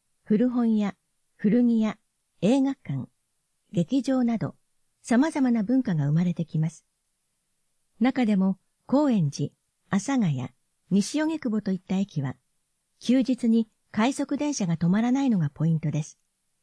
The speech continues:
だからこそ、ローカルであり、自然体の文化が生まれやすいのだと僕は考えています。このような知識を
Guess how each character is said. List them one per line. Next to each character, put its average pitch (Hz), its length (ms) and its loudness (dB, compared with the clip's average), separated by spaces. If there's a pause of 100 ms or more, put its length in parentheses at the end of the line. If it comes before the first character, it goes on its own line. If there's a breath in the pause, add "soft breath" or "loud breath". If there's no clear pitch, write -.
(360)
だ 285 140 2
か 285 120 -2
ら 262 120 -2
こ 240 100 -4
そ、 196 280 -2 (360)
ロ 254 160 4
ー 311 40 -4
カ 247 140 -2
ル 165 120 0
で 147 100 -2
あ 151 100 0
り、 - 160 -8 (480)
自 185 240 -2
然 285 200 0
体 285 200 -2
の 269 120 0
文 277 180 -2
化 180 140 -4
が 170 160 -2
生 180 80 -2
ま 208 140 2
れ 240 120 0
や 262 80 0
す 247 140 -4
い 247 80 4
の 202 100 2
だ 175 120 -2
と 156 200 -2 (220)
僕 160 240 -2
は 175 100 0
考 175 280 0
え 196 100 0
て - 100 -8
い 127 100 -4
ま 135 120 -8
す。 - 120 -20 (1080)
こ 233 140 4
の 302 120 4
よ 320 140 0
う 294 40 0
な 233 140 0
知 233 140 -6
識 - 280 -2
を 180 120 -2